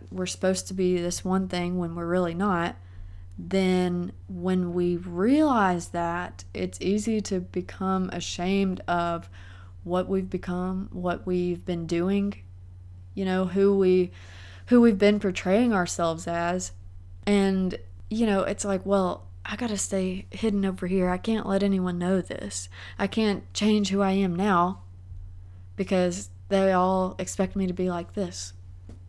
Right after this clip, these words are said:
But that's not true. You know, God puts that other question in your mind of, "Where are you?" because he wants you to come back and find him. Regardless of how far off you've gone from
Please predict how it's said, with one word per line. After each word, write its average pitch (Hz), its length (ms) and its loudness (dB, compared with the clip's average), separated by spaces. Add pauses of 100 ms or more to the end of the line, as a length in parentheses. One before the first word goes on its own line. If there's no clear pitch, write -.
(580)
But 214 180 0
that's 247 200 0
not 233 180 0
true. 208 440 -4 (720)
You 214 120 2
know, 208 160 6
God 220 540 4 (240)
puts 233 320 4
that 208 500 4
other 233 300 4
question 220 480 0
in 202 120 2
your 202 120 2
mind 202 560 0
of, 185 200 0
"Where 202 240 4
are 226 120 6
you?" 214 200 4
because 208 320 2
he 226 180 6
wants 226 440 2
you 226 100 2
to 214 60 0
come 214 200 -2
back 226 280 0
and 190 160 -2
find 220 300 2
him. - 320 -10 (720)
Regardless 202 640 4
of 185 120 -2
how 190 200 4
far 196 340 4
off 185 240 4
you've 180 200 -2
gone 185 340 2
from 175 400 -2